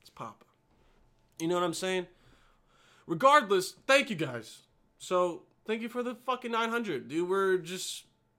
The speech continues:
I don't even, I don't even do, in, like, December, was it? Yeah. In December, we had, like, I was screaming that we surpassed, like, four hundred in, like, two weeks. It was, like, three hundred or four hundred in, like, two weeks.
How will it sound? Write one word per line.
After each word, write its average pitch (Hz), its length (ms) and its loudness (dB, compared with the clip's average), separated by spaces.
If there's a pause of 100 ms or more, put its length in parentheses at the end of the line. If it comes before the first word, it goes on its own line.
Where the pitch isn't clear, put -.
(460)
I 170 80 2
don't 180 120 4
even, 143 320 -4
I 156 100 0
don't 160 140 0
even 123 200 -6
do, 127 400 -10
in, 139 100 -6
like, 135 180 -6
December, 190 720 -2 (280)
was 147 180 -8
it? 180 140 -4 (140)
Yeah. 135 300 -4 (260)
In 165 140 -2
December, 185 460 0
we 175 140 -2
had, 160 240 -4
like, 139 240 -4 (420)
I 190 120 6
was 175 140 2
screaming 185 540 -2
that 143 280 -2 (460)
we 165 100 -6
surpassed, 170 480 -2
like, 151 120 -6
four 170 320 -2
hundred 147 300 -4
in, 123 60 -8
like, 113 240 -12
two 156 200 -8
weeks. 139 520 -10
It - 40 -16
was, 135 120 -8
like, 127 140 -10
three 156 160 -8
hundred 143 260 -4
or - 40 -10
four 147 240 -8
hundred 131 320 -6
in, 120 40 -8
like, 110 200 -12
two 135 160 -10
weeks. 127 260 -10